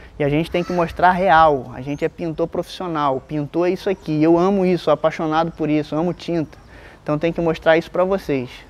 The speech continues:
certo? E agora eu vou mostrar o serviço pronto, como que essa tinta é top. Recobre Plast Flexível. Mestre do Acabamento, recomendo ela.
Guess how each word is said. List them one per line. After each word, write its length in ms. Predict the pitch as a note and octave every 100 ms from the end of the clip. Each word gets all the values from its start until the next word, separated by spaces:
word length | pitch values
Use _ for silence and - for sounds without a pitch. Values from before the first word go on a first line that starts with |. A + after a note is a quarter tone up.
| -
certo? 460 | - F3 E3 - - - -
E 40 |
agora 200 | D3 D3+
eu 40 | F3
vou 100 | F#3+
mostrar 280 | F#3+ - F#3
o 60 |
serviço 440 | G3+ F#3 F3 G3 G#3 _
pronto, 440 | F#3 F#3+ G#3 - - - - - - -
como 340 | - G3+ A#3+ A#3
que 160 | -
essa 280 | G3 G#3 F#3+
tinta 500 | - - F#3+ G3+ F3+ -
é 160 | F3+ F#3+ - _
top. 240 | F3 D3+ - - -
Recobre 480 | D#3 D3+ - G#3 G3+
Plast 360 | - E3+ F#3 -
Flexível. 680 | F3+ F#3 - - D3+ C3 B2 - - - - - - -
Mestre 260 | E3 F3
do 40 | F#3
Acabamento, 680 | F3+ F3+ F3+ E3 C3+ - - - - - -
recomendo 560 | D#3+ F3+ E3+ F3+ F#3+
ela. 300 | F3 C#3+ B2+